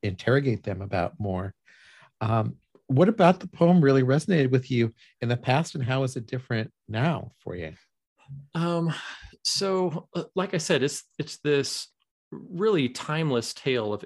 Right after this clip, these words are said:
Speaker 2: empathy. And over the past couple years of the pandemic, you know, we've, we've all experienced these really divisive times, you know, from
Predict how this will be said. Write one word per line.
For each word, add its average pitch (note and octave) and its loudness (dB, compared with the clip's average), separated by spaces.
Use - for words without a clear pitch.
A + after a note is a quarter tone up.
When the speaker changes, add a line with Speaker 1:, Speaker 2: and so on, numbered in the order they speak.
Speaker 2:
empathy. A2 -8
And A2+ -2
over C3+ -2
the B2 -4
past C3+ -8
couple C3 -4
years A#2 0
of A2+ -6
the A2 -4
pandemic, A2 -4
you A#2+ -2
know, A2 0
we've, A2+ 0
we've A#2 -6
all A#2+ 0
experienced A#2 -4
these G#2+ -4
really C3+ 0
divisive G#2+ -4
times, A#2 -6
you - -8
know, A2+ -2
from A2+ -4